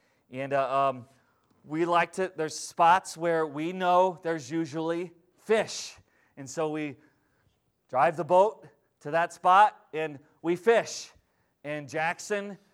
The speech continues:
catches fish and Carter catches fish. And I, you know, watch. <laughs> And I fish. <laughs> No, I caught a few too. Um, but, uh, um,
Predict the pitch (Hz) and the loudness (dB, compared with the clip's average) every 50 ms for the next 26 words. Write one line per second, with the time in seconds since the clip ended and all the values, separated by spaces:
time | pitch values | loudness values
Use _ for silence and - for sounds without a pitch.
0 | _ _ _ _ _ _ _ _ - 185 196 190 214 202 - - - 220 240 269 | _ _ _ _ _ _ _ _ -4 -4 -4 -4 -4 -8 -8 0 2 4 4 4
1 | 226 - - - - _ _ _ - 151 147 _ - 160 170 208 214 214 214 240 | 4 2 -4 -10 -12 _ _ _ -20 -20 -20 _ -6 -4 -2 -2 -2 -2 -4 -4
2 | 240 226 - 226 196 - - 233 233 240 226 - - - _ _ _ _ _ _ | -6 -6 -6 -12 -12 -6 -4 -2 -2 -2 -4 -10 -14 -16 _ _ _ _ _ _
3 | _ _ _ _ - 135 151 156 160 160 165 160 151 _ _ _ _ 135 143 139 | _ _ _ _ -16 -14 -10 -8 -8 -8 -8 -10 -12 _ _ _ _ -16 -16 -14
4 | - 120 113 110 _ _ _ _ _ _ _ _ _ _ _ _ _ _ - 110 | -12 -14 -14 -14 _ _ _ _ _ _ _ _ _ _ _ _ _ _ -12 -12
5 | 90 - _ _ - - _ _ _ _ _ _ _ - - - - - - - | -12 -12 _ _ -20 -20 _ _ _ _ _ _ _ -20 -20 -20 -20 -20 -20 -20
6 | - - - - - - 262 294 294 - 247 220 240 247 247 - 208 - - - | -20 -20 -20 -20 -20 -20 -20 -20 -20 -20 -20 -20 -20 -20 -20 -20 -20 -20 -20 -20
7 | - 311 - - 170 - _ _ _ _ _ 403 - _ _ _ _ _ _ _ | -20 -20 -20 -20 -20 -20 _ _ _ _ _ _ -20 _ _ _ _ _ _ _
8 | _ _ _ _ _ _ _ _ - 110 117 120 123 - - 139 117 87 - - | _ _ _ _ _ _ _ _ -14 -10 -8 -8 -10 -10 -10 -12 -12 -12 -12 -14
9 | - - - - _ _ _ _ _ - - - - - 120 - - 156 - - | -14 -14 -16 -18 _ _ _ _ _ -20 -20 -20 -20 -20 -20 -18 -18 -18 -18 -18
10 | 147 _ _ - - _ _ _ _ - 87 92 117 151 147 - 131 98 92 - | -20 _ _ -20 -20 _ _ _ _ -16 -12 -8 -8 -8 -8 -8 -8 -10 -10 -10
11 | _ _ _ _ _ _ - 80 67 _ - - - _ _ _ _ _ _ - | _ _ _ _ _ _ -20 -20 -20 _ -20 -20 -20 _ _ _ _ _ _ -20
12 | - - _ _ _ _ _ - 107 110 110 104 98 98 92 _ _ _ _ _ | -20 -20 _ _ _ _ _ -10 -6 -4 -4 -4 -4 -6 -16 _ _ _ _ _
13 | _ _ _ _ _ _ _ _ _ _ _ - 135 135 139 135 135 123 127 131 | _ _ _ _ _ _ _ _ _ _ _ -2 0 2 4 4 4 6 4 4
14 | 127 120 117 107 | 4 2 0 -4